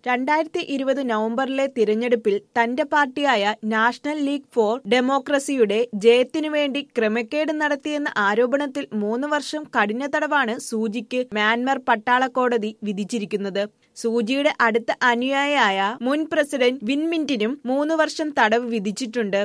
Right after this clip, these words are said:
നിലവിൽ പതിനേഴ് വർഷത്തെ തടവ് ശിക്ഷ വിവിധ കുറ്റങ്ങൾ ചുമത്തി സൂചിക്ക് വിധിച്ചിട്ടുണ്ട്. ഇതിൽ ആറ് വർഷം തടവിന് കഴിഞ്ഞ മാസമാണ് കോടതി ഉത്തരവിട്ടത്. വിവിധ അഴിമതി കേസുകളിൽ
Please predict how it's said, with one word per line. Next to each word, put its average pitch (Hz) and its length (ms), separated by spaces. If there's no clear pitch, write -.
നിലവിൽ 320 360
പതിനേഴ് 254 500
വർഷത്തെ 311 360
തടവ് 226 360
ശിക്ഷ 285 200
വിവിധ 233 320
കുറ്റങ്ങൾ 311 500
ചുമത്തി 277 460
സൂചിക്ക് 254 500
വിധിച്ചിട്ടുണ്ട്. 208 680
ഇതിൽ 214 260
ആറ് 226 260
വർഷം 277 380
തടവിന് 254 440
കഴിഞ്ഞ 226 360
മാസമാണ് 277 560
കോടതി 220 500
ഉത്തരവിട്ടത്. 196 720
വിവിധ 262 340
അഴിമതി 262 480
കേസുകളിൽ 247 580